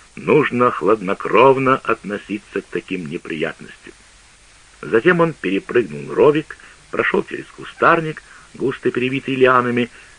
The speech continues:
и добрался до деревьев. Правда, деревьев здесь было, что волос на черепе у старца. Чахлая березка, здоровенный лесной орех,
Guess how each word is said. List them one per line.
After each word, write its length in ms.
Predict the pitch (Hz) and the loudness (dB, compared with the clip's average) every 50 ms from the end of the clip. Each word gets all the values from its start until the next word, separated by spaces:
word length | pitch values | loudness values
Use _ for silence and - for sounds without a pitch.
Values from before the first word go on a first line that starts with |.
| - - _ - | -20 -20 _ -4
и 80 | - | -2
добрался 640 | 202 185 202 170 98 107 135 151 143 - - 139 135 | 0 2 2 2 4 4 4 2 2 0 0 0 0
до 180 | 110 87 101 113 | 2 0 -2 -2
деревьев. 640 | 107 95 104 82 62 - - - - - - 98 - - - - - - - - - - - - - - - - - - - - - - - - - - - - - - - _ - | -2 -4 -6 -6 -8 -10 -16 -18 -16 -18 -18 -18 -18 -20 -20 -20 -20 -20 -20 -20 -20 -20 -20 -20 -20 -20 -20 -20 -20 -20 -20 -20 -20 -20 -20 -20 -20 -20 -20 -20 -20 -20 -20 _ -6
Правда, 440 | - 123 151 180 185 151 139 160 160 | 0 2 4 4 4 6 6 6 6
деревьев 680 | 139 123 131 127 123 147 151 143 131 143 127 117 110 92 | 6 4 4 4 4 4 4 4 4 2 0 0 -2 0
здесь 220 | - 123 120 101 | 0 0 0 0
было, 380 | 95 90 82 120 123 120 120 113 | 0 2 4 6 8 8 6 4
что 440 | - - - 107 104 107 101 - - | 2 0 0 2 2 2 2 0 -2
волос 440 | 85 82 95 113 139 180 185 156 - - - - | -2 0 2 2 4 4 2 2 0 -4 -10 -12
на 140 | 73 73 | -10 -10
черепе 400 | - - - 71 69 71 - 71 | -8 -8 -8 -8 -6 -6 -8 -8
у 140 | 71 76 85 | -8 -8 -10
старца. 600 | - - - - 71 - - - - - - - - - - - - _ - | -12 -6 -4 -4 -4 -4 -6 -12 -20 -20 -20 -20 -20 -20 -20 -20 -20 _ -8
Чахлая 420 | - - 98 80 - - 69 71 | -4 -2 -2 -2 -4 -4 -6 -6
березка, 600 | 67 67 80 104 147 170 165 - - - - 143 | -4 -2 -2 -2 -2 -2 -6 -10 -14 -12 -12 -12
здоровенный 640 | 135 - - - - 76 82 101 127 120 85 73 71 | -12 -12 -12 -10 -8 -4 -2 -2 -2 -2 -4 -8 -10
лесной 420 | 71 73 - - 76 78 78 76 | -12 -12 -14 -12 -8 -6 -4 -2
орех, 420 | 76 87 127 170 170 - - - | 0 0 2 2 0 0 -4 -10